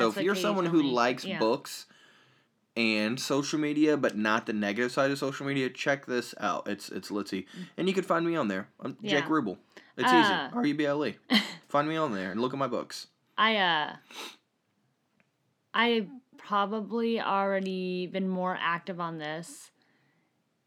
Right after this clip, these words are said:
Speaker 1: than I am on
Speaker 2: Facebook.
Speaker 1: Facebook. I also have Instagram, hardly ever on there.
Speaker 2: Right.
Speaker 1: And, and I think at one point I set up a Twitter account. I don't know what happened to that.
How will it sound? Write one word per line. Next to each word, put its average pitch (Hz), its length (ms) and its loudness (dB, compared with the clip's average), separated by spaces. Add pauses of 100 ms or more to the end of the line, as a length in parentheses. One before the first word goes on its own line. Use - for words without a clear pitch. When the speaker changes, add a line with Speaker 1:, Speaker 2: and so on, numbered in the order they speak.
Speaker 1:
than 170 480 -6
I 165 120 -4
am 160 460 -6
on 151 400 -6 (300)
Speaker 2:
Facebook. 90 440 -6 (180)
Speaker 1:
Facebook. 196 580 0 (280)
I 202 80 6
also 254 160 2
have 220 160 2
Instagram, 196 480 -4
hardly 180 360 -4
ever 165 180 -4
on 156 180 -4
there. 143 140 -6
Speaker 2:
Right. 95 400 -2
Speaker 1:
And, 165 100 -6
and 165 380 -4 (380)
I 190 100 -2
think 226 180 0
at 220 140 2
one 202 160 0
point 202 240 -4
I 180 80 -6
set 190 180 -6
up 190 140 -4
a 185 40 -6
Twitter 190 340 -4
account. 196 340 -4 (200)
I 262 100 0
don't 196 180 -4
know 180 100 -6
what 165 120 -6
happened 175 320 -8
to 185 40 -6
that. 185 200 -4